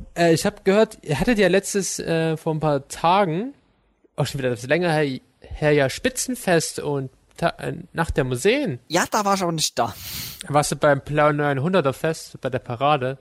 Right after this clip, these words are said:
Speaker 1: dabei?
Speaker 2: Nein, da war ich in Leipzig. Und da war ich im Kunstmuseum dort. War sehr interessant.
Speaker 1: Gott, ich hör schon draußen, wie sie alle lachen. War ein guter Witz, Willi. Dass du
Speaker 2: Äh,
Speaker 1: im
Speaker 2: weil,
Speaker 1: Kunstmuseum
Speaker 2: also, ich,
Speaker 1: warst.
Speaker 2: ich war, weil da wirklich im Kunstmuseum.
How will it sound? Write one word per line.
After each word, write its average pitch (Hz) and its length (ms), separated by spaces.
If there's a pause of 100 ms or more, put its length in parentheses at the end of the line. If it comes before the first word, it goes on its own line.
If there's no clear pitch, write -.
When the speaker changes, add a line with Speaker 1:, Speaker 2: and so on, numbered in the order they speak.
Speaker 1:
dabei? 127 300 (100)
Speaker 2:
Nein, 117 280 (240)
da 127 100
war 120 100
ich - 120
in 104 60
Leipzig. - 380 (260)
Und 143 140
da 131 80
war 139 200
ich - 260
im 139 300 (120)
Kunstmuseum 117 880
dort. - 300 (300)
War 151 120
sehr 160 160
interessant. 139 420 (100)
Speaker 1:
Gott, 131 260
ich - 140
hör 139 80
schon 131 160
draußen, 135 340
wie 131 80
sie 131 160
alle 127 200
lachen. 131 420 (280)
War 131 180
ein 135 100
guter 165 220
Witz, 120 200
Willi. 131 260 (200)
Dass - 120
du 196 60
Speaker 2:
Äh, - 40
Speaker 1:
im 175 60
Speaker 2:
weil, 196 120
Speaker 1:
Kunstmuseum 190 360
Speaker 2:
also, - 20
ich, 123 60 (160)
Speaker 1:
warst. 170 200
Speaker 2:
ich - 140
war, 175 220
weil 165 120
da 131 100
wirklich 156 260
im 147 100
Kunstmuseum. 156 640